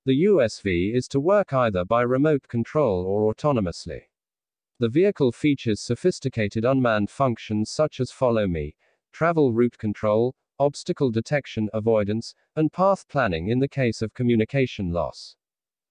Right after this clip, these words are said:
The vehicle is armed with a machine gun mounted on a remote controlled weapon station developed by Hanfa Defense.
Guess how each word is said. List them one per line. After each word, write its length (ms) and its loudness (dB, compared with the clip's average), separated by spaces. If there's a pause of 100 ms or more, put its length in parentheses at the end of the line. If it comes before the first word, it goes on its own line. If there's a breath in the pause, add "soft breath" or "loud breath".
(140)
The 100 0
vehicle 460 2
is 160 2
armed 320 2
with 160 0
a 40 2
machine 540 2
gun 280 2
mounted 440 2
on 140 2
a 60 2
remote 440 2
controlled 560 0
weapon 360 0
station 540 -2
developed 540 0
by 180 0
Hanfa 440 -4
Defense. 680 -4